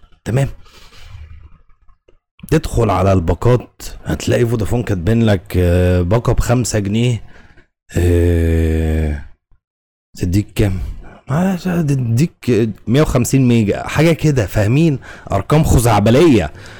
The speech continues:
مية وخمسين ميجا، ياه، ده أنا أعيش بيها شهرين دي. مية وخمسين ميجا. <laughs>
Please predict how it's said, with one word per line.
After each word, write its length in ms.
مية 160
وخمسين 760
ميجا، 480
ياه، 580
ده 160
أنا 100
أعيش 300
بيها 320
شهرين 640
دي. 280
مية 80
وخمسين 360
ميجا. 180
<laughs> 200